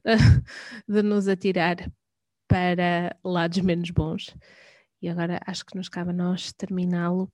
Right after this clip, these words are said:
com um sim e aceitar para avançar, tirar o que, os ensinamentos que ele nos possa ter dado para avançarmos melhor daqui para a frente. Eu queria fazer mesmo este episódio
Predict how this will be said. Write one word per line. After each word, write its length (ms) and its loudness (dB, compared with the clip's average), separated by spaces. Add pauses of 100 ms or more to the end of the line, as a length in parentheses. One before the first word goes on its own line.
com 440 -2 (420)
um 260 -6
sim 520 -8
e 240 -4 (680)
aceitar 640 -8 (500)
para 240 -4
avançar, 540 -6 (360)
tirar 480 -6 (100)
o 120 -20
que, 400 -8
os 160 -8
ensinamentos 720 -4 (600)
que 140 -6
ele 100 -2
nos 240 -8
possa 280 -8
ter 280 -6
dado 360 -4
para 300 -4
avançarmos 640 -4
melhor 320 2 (340)
daqui 280 -4
para 120 2
a 40 -2
frente. 500 -10 (640)
Eu 120 -2
queria 240 -2
fazer 400 -4
mesmo 400 -4
este 200 -6
episódio 720 -4